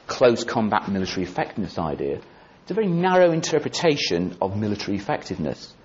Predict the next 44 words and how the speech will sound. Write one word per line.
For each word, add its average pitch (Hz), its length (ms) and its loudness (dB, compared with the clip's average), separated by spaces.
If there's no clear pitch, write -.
It's 143 180 -4
not 165 240 0
just - 260 -2
about 85 320 0
how 90 240 -2
units 90 420 -2
at - 180 -6
the - 60 -8
front - 300 -4
line 80 280 -2
fight 76 460 -4
in 92 100 -4
close 85 300 -4
combat. - 640 -6
Artillery, 147 680 0
air 127 200 2
power, 120 400 2
and 104 160 0
the - 40 -2
package 107 420 -4
of 92 60 -4
supply, 98 540 -4
logistics, 95 380 -6
intelligence, 95 640 -4
all 156 240 4
of 110 80 -4
that - 280 -2
is 104 120 -4
a 101 40 -2
crucial 139 460 -2
part 90 380 -2
of 82 60 -8
how 98 220 -2
a 98 60 -2
campaign 87 480 -4
is 82 100 -4
fought. - 440 -2
Yet - 160 -6
most 147 300 2
of 202 40 0
the 127 60 -2
criticism 101 720 -4
and - 140 -4
the - 80 -4